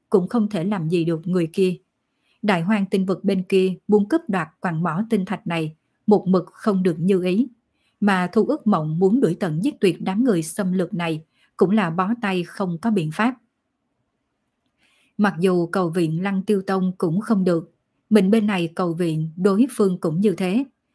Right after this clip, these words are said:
Hơn nữa chi viện đến rất nhanh, Lăng Tiêu Tông bên này xuất động hư vương cảnh,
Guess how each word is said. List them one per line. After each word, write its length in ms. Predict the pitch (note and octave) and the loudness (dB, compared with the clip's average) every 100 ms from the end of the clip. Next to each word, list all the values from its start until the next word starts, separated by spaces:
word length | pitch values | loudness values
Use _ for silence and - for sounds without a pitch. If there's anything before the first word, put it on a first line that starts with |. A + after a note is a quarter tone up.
| _ - | _ -2
Hơn 220 | A#3+ G#3 | 2 4
nữa 220 | F3 F3 A#3+ | 2 2 0
chi 160 | A#3 G3 | 0 0
viện 300 | F#3 D#3 D#3 | 0 0 0
đến 200 | F#3+ A3+ | 0 0
rất 200 | D#4 A3+ | -2 -2
nhanh, 240 | G3+ F#3 D#3+ _ _ _ | -2 -2 -4 _ _ _
Lăng 200 | G#3+ G3+ G3 | -2 0 0
Tiêu 140 | F#3+ | 0
Tông 260 | G3 F#3 F#3+ | 0 -2 -2
bên 180 | F3+ | -2
này 200 | F#3 E3 | -4 -4
xuất 300 | D#3 - D#4 | -4 -6 -4
động 260 | G3+ D#3+ D3+ | -2 -2 -2
hư 140 | G3+ F#3 | -2 -2
vương 220 | F#3 E3 | -2 -4
cảnh, 260 | E3+ D#3+ | -4 -4